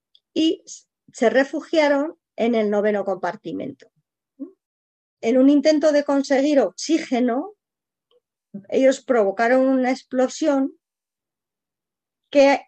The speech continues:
a su vez, consumió parte del que ya tenían y mató a varios de ellos. Eh, como los dieron negligentemente por muertos,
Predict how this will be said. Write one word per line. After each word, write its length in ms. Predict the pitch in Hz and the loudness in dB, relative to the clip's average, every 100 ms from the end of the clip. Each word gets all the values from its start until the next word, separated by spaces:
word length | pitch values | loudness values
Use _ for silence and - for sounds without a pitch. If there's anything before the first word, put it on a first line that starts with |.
| - | -8
a 160 | 214 | -8
su 160 | 208 247 | -6 0
vez, 260 | 233 302 - | 2 2 -2
consumió 680 | 254 240 - 220 233 262 254 | -6 -4 -2 -2 2 0 0
parte 380 | - 262 - 330 | -4 -4 -4 -6
del 240 | 269 226 | -4 -6
que 140 | 196 202 | -6 -4
ya 140 | 196 | -4
tenían 520 | 226 330 302 190 - _ _ _ _ _ | -4 -2 -2 -6 -12 _ _ _ _ _
y 180 | - 202 - | -2 -2 -2
mató 420 | 214 202 208 208 | -4 -4 0 0
a 80 | 196 | 0
varios 380 | 180 160 160 - | -2 -6 -10 -10
de 100 | - | -14
ellos. 440 | - - - _ _ _ _ _ _ _ _ _ _ _ _ - | -14 -20 -20 _ _ _ _ _ _ _ _ _ _ _ _ 0
Eh, 800 | 226 214 214 214 208 202 - - _ _ | 2 4 2 2 0 -2 -4 -10 _ _
como 240 | - 214 214 | -4 -2 2
los 220 | 208 220 | 2 2
dieron 420 | 285 311 277 202 | 2 4 2 0
negligentemente 1000 | 214 202 180 202 269 277 277 277 277 277 | 0 2 0 -4 -2 0 2 2 0 -2
por 200 | 262 262 | -2 0
muertos, 640 | 262 294 320 - 262 285 | 2 2 0 -4 -8 -8